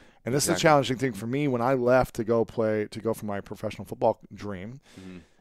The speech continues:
Speaker 1: All my fr-, I wasn't the best player on my team
Speaker 2: Mm-hmm.
Speaker 1: in college,
Speaker 2: Mm-hmm.
Speaker 1: the fastest, biggest, strongest,
Speaker 2: Mm-hmm.
Speaker 1: but I had the, the biggest heart, the biggest
Speaker 2: Mm-hmm.
Speaker 1: drive.
Speaker 2: Mm-hmm.
Speaker 1: And I, you
Speaker 2: Mm-hmm.
Speaker 1: know, I had some talent, enough
Speaker 2: Mm-hmm.
Speaker 1: to make it,
Speaker 2: Mm-hmm.
Speaker 1: but I think, um,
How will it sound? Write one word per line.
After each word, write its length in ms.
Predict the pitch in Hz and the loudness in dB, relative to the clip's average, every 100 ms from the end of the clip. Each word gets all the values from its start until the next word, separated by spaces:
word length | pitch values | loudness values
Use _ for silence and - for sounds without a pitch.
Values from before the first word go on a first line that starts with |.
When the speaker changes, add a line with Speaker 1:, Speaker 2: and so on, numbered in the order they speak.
| _ _ _ | _ _ _
Speaker 1:
All 240 | 123 151 165 | 4 6 8
my 160 | 160 | 6
fr-, 160 | 135 - | 2 2
I 60 | 143 | 2
wasn't 240 | 160 143 | 2 2
the 60 | 120 | 4
best 240 | 131 120 | 4 4
player 240 | - 127 | 0 0
on 60 | 113 | 0
my 80 | 98 | -6
team 240 | 107 110 | -8 -6
Speaker 2:
Mm-hmm. 160 | 110 107 | -6 -8
Speaker 1:
in 60 | 92 | -6
college, 460 | 117 101 95 - | -4 -2 -4 -12
Speaker 2:
Mm-hmm. 760 | - _ _ _ _ _ _ 117 | -16 _ _ _ _ _ _ -10
Speaker 1:
the 60 | 110 | -4
fastest, 500 | 120 110 - 92 - | -2 -2 -2 -8 -6
biggest, 220 | 110 - | -6 -6
strongest, 320 | 117 110 104 | -6 -6 -6
Speaker 2:
Mm-hmm. 60 | 98 | -2
Speaker 1:
but 80 | 117 | 2
I 100 | 123 | 2
had 160 | 110 | 2
the, 120 | 110 92 - - | -2 -8 -16 -12
the 80 | 107 | -10
biggest 320 | 101 104 - | -6 -6 -6
heart, 300 | - 117 104 | -2 0 0
the 60 | 101 | -6
biggest 220 | 107 101 | -8 -6
Speaker 2:
Mm-hmm. 80 | 117 | -2
Speaker 1:
drive. 380 | 110 104 85 80 90 - | 0 0 -2 -8 -14 -14
Speaker 2:
Mm-hmm. 260 | 120 127 92 82 - | -10 -10 -12 -16 -10
Speaker 1:
And 140 | 127 | -4
I, 60 | 135 | -4
you 40 | 202 | -2
Speaker 2:
Mm-hmm. 80 | 180 | 2
Speaker 1:
know, 80 | |
I 40 | 143 | 6
had 200 | 147 - | 6 6
some 160 | 156 | 2
talent, 400 | 160 120 110 143 | 2 -2 -2 -4
enough 240 | 131 131 143 | -2 2 2
Speaker 2:
Mm-hmm. 20 | |
Speaker 1:
to 40 | 123 | 2
make 260 | 127 165 | 0 2
it, 140 | 131 104 | 0 -2
Speaker 2:
Mm-hmm. 200 | 101 139 - - - _ - | -8 -16 -18 -20 -20 _ 4
Speaker 1:
but 160 | 131 | 6
I 80 | 135 | 6
think, 320 | 135 156 - | 4 0 6
um, 320 | 143 131 123 | 6 6 2